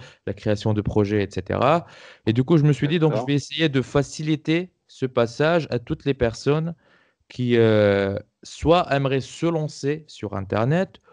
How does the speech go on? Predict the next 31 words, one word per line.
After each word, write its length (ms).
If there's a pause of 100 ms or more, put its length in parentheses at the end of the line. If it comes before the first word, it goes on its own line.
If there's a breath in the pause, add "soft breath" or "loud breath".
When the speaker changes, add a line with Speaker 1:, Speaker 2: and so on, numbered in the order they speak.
(100)
Speaker 1:
ou 180
qui 180
ont 120
déjà 340
des 120
projets 320
sur 220
Internet 480
mais 180
qui 120
n'arrivent 320
pas 280 (440)
à 60
décoller 680
ou 260
qui, 300 (300 loud breath)
qui 80
cherchent 240
en 80
fait 340
des 220
moyens 540 (500 soft breath)
efficaces 640 (400)
pour 180
trouver, 600
euh, 300
des 200
flux 220
constants 420
de 140
clients. 420